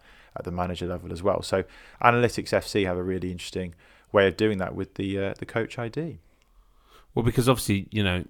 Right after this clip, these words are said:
Speaker 2: the kind of succession plan for Guardiola and, uh, Klopp, et cetera, especially people who've been there a while and have got such high results, is always gonna be a bit of a problem, isn't it?
Speaker 1: Mm-hmm.
Speaker 2: Because,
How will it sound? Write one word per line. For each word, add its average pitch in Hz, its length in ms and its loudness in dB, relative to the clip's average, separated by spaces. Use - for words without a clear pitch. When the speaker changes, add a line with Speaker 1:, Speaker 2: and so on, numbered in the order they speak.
Speaker 2:
the 101 220 0
kind 107 280 2
of 85 60 -2
succession - 560 0
plan 85 380 0
for - 160 -8
Guardiola 90 720 2
and, 85 340 -4
uh, 85 240 -2
Klopp, - 260 0
et - 100 -6
cetera, - 480 -6
especially - 360 2
people 90 300 0
who've 87 160 0
been 90 160 2
there 85 180 2
a 85 80 0
while 85 440 2
and 85 120 -6
have 80 120 -8
got - 180 -4
such - 200 -6
high - 140 0
results, 85 500 -4
is 98 160 0
always 104 240 6
gonna 87 160 -2
be 85 100 -2
a 82 60 0
bit 80 120 -2
of 67 100 -6
a 87 40 -6
problem, 101 340 -2
isn't 98 160 -4
it? - 140 -8
Speaker 1:
Mm-hmm. 101 160 -6
Speaker 2:
Because, 92 440 -2